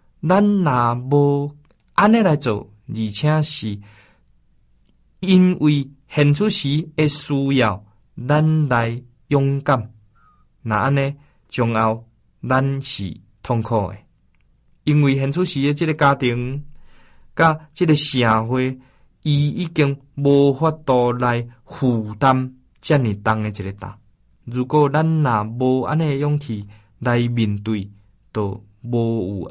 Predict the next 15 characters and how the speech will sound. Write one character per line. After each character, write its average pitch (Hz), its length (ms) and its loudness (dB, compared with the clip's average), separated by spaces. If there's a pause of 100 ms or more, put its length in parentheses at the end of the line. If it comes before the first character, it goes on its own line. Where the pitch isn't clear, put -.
安 143 140 2
尼 143 260 0
的 - 0 - (140)
准 202 360 4
备， 147 240 -2 (1080)
无 131 240 -2
可 156 240 2
能 123 360 0 (280)
这 - 120 -4
个 160 120 2
准 202 340 2
备 160 240 0
的 160 180 0
时 165 240 -4
间， 185 320 2